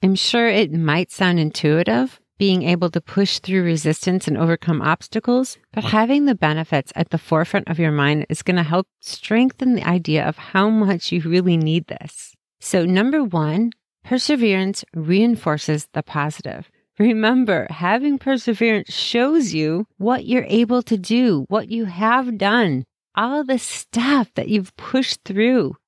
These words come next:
You are so strong and resilient. Looking back to your past and remembering all the things you've accomplished, you've certainly had roadblocks and challenges, but look, you overcame them, remember?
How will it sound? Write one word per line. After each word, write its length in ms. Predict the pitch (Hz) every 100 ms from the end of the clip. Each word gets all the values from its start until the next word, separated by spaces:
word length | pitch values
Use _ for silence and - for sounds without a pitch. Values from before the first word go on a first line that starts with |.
| _ _ _
You 200 | 226 185
are 100 | 233
so 420 | 214 - 208 214
strong 460 | 226 - 208 196 165
and 100 | 175
resilient. 680 | 165 156 175 180 123 - - -
Looking 360 | 247 302 294
back 340 | 196 180 185 -
to 160 | -
your 140 | 170 165
past 520 | - 170 139 156 -
and 160 | - 170
remembering 500 | 165 175 175 156 147 - 165
all 240 | 214 220
the 160 | 214 202
things 360 | - 190 202
you've 120 | 190 165
accomplished, 880 | - - 233 247 143 147 - - _ -
you've 260 | 220 226
certainly 460 | - 254 254 233 208
had 220 | 208 175
roadblocks 580 | 170 233 214 160 160 -
and 100 | 160
challenges, 640 | - 214 240 147 123 160
but 240 | 202 -
look, 500 | 185 214 330 - - - -
you 200 | 214 -
overcame 600 | 190 160 170 - 175 160 156
them, 260 | - - - -
remember? 500 | 156 143 156 190